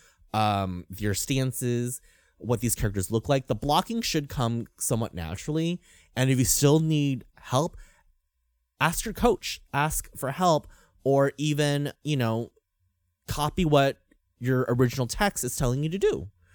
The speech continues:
right? You are directing yourself. You are acting as director. You are acting as actor. You're acting as producer. You're acting as cinematographer. Paint us a picture.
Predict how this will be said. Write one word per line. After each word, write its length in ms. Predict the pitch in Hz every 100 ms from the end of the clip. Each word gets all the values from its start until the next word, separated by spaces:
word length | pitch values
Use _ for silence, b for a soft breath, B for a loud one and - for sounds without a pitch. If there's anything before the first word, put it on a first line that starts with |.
| b b
right? 260 | 123 131 -
You 200 | 147 165
are 60 |
directing 440 | 151 147 185 - 123
yourself. 320 | 104 85 95
You 120 | 131
are 100 | 131
acting 320 | 131 - 139
as 100 | 131
director. 360 | - 98 95 101
You 160 | 101 113
are 120 | -
acting 280 | 113 131 127
as 140 | 127 -
actor. 260 | 92 -
You're 240 | 101 107 104
acting 260 | 104 110
as 100 | 107
producer. 460 | - 98 123 - 95
You're 160 | 98
acting 220 | 101 98 95
as 100 | -
cinematographer. 800 | 95 90 110 120 113 - 85 - B B -
Paint 240 | 185 196
us 180 | 175 175
a 60 | 151
picture. 480 | - - 117 -